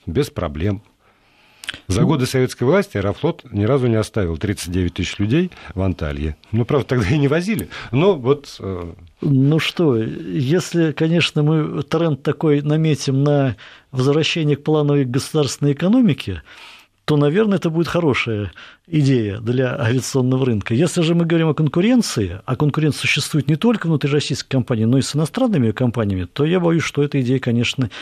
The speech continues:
Speaker 2: не будет иметь успеха.
Speaker 1: Я к тому, что возможно ли без вот этой вот идеи, которая действительно тоже овладевает умами некоторых людей, а,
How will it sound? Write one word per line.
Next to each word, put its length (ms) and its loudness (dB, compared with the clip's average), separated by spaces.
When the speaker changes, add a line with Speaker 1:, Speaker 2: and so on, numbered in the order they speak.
Speaker 2:
не 80 2
будет 360 -2
иметь 220 0
успеха. 440 -8
Speaker 1:
Я 100 2
к 60 -10
тому, 240 0
что 160 -2
возможно 480 2
ли 160 2
без 580 0
вот 340 -4
этой 220 -4
вот 220 -4
идеи, 260 0
которая 380 -2
действительно 580 -4
тоже 320 -8
овладевает 800 -2
умами 280 0
некоторых 400 -4
людей, 300 0
а, 420 0